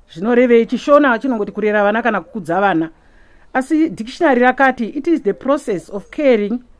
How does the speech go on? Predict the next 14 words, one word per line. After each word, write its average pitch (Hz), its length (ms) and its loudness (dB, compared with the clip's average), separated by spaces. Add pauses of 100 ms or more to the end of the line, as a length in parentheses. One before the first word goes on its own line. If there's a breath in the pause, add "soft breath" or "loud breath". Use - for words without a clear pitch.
for - 180 -6
a 208 120 0
child 185 580 -2 (340)
or 170 180 -4
children." 185 560 -4 (1400)
Eh, 208 640 2
umwevo 269 400 4
anonzi 285 300 4
Bowswicks 190 760 2 (300)
says, 214 640 0 (680)
"It 294 140 -4
is 285 240 2
empowering, 220 880 2 (960 soft breath)
guiding, 202 720 0